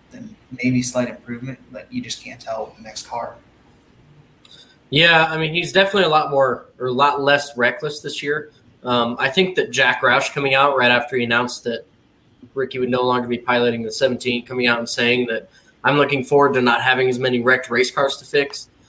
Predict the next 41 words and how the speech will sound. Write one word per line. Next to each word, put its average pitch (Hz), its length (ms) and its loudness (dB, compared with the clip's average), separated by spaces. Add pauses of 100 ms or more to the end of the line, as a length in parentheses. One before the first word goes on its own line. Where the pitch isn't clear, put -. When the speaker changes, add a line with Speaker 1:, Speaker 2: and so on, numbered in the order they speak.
(200)
Speaker 2:
I 143 220 2
think 160 240 0
that 156 180 2
kinda 139 200 2
pissed 135 280 -2
him 123 80 0
off 123 320 2 (100)
<laughs> - 80 -16
and 143 480 2 (140)
kinda 143 240 4
drove 135 240 6
him 139 120 0
in 131 60 2
the 123 80 0
right 127 220 2
direction. 127 500 0 (380)
Um, 123 400 0
but, 156 140 2
I 190 40 6
mean, 190 200 8
we've 196 140 6
seen 233 220 -2
it. 123 100 2
He 139 100 -2
went 156 200 0
from 135 160 -6
wrecking 147 300 0
on 160 80 -2
the 139 60 -2
first 143 340 -4
lap 147 260 2
at - 100 -14 (180)
Darlington 135 460 2
last 139 340 -2
year 117 260 -4 (400)
to 127 360 0
now 135 280 4
consistently 143 680 -4
finishing 127 500 -4
the 113 80 -6
races, 123 500 -4